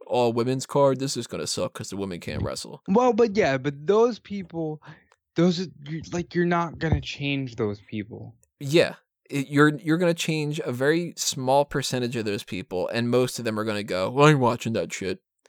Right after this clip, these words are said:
Speaker 1: So that's why that gets frustrating, because you're targeting those people. Meanwhile, somebody like myself, I, my first reaction is, I go, "Ugh, I hate the name." Now I'm gonna have to do all this stuff with, like, the templates of the websites and stuff like that.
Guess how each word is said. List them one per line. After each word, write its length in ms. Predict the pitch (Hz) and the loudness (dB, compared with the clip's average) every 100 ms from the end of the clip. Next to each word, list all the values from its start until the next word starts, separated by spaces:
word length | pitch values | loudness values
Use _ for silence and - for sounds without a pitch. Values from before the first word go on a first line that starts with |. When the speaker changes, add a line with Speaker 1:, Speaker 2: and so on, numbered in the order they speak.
| _ _ _ | _ _ _
Speaker 1:
So 160 | - 143 | -2 2
that's 300 | 143 160 - | 4 2 0
why 340 | 131 123 113 110 | 2 4 4 2
that 220 | 107 110 | 0 -2
gets 140 | 110 | -6
frustrating, 420 | - 123 - 95 | -4 -4 -2 -8
because 260 | 87 80 120 | -8 -12 -6
you're 100 | 113 | -6
targeting 480 | - 208 262 143 104 | -2 -2 0 -2 -4
those 240 | 80 73 - | -4 -6 -8
people. 440 | - - 65 - _ _ _ _ _ _ _ | -12 -10 -10 -10 _ _ _ _ _ _ _
Meanwhile, 460 | 135 160 170 151 | 0 4 4 4
somebody 260 | 147 170 160 | 2 0 2
like 160 | 131 - | 2 2
myself, 640 | 120 - 175 185 147 - _ - _ _ _ _ | -2 2 6 6 4 -6 _ -20 _ _ _ _
I, 220 | - 147 113 123 | 4 4 4 2
my 220 | 123 165 | 4 4
first 260 | 170 165 | 4 2
reaction 400 | 151 147 160 120 | 4 4 4 0
is, 380 | 113 113 113 - - | 0 0 -2 -6 -2
I 100 | 117 | 0
go, 300 | 113 107 98 | 2 2 2
"Ugh, 200 | 143 131 - _ | 0 0 0 _
I 40 | 127 | -6
hate 160 | 127 | -4
the 60 | 113 | -2
name." 260 | 110 110 - - - _ _ | -2 -2 -4 -12 -20 _ _
Now 180 | 120 120 | 0 2
I'm 80 | 120 | 2
gonna 120 | 123 | 0
have 200 | 123 120 | 0 0
to 200 | - 110 101 | 0 -2 -2
do 220 | 110 104 | -2 0
all 100 | 98 | 0
this 120 | 113 | -2
stuff 300 | - 104 117 | -4 -4 -4
with, 120 | 110 - | -8 -8
like, 120 | 78 | -8
the 80 | 107 | -8
templates 460 | - 147 143 131 123 | -2 -2 0 -2 -2
of 60 | |
the 60 | 113 | 0
websites 440 | 135 143 135 131 | 0 0 -4 -4
and 100 | 127 | -6
stuff 180 | - 123 | -6 -6
like 140 | 117 | -6
that. 260 | - 107 110 | 0 0 0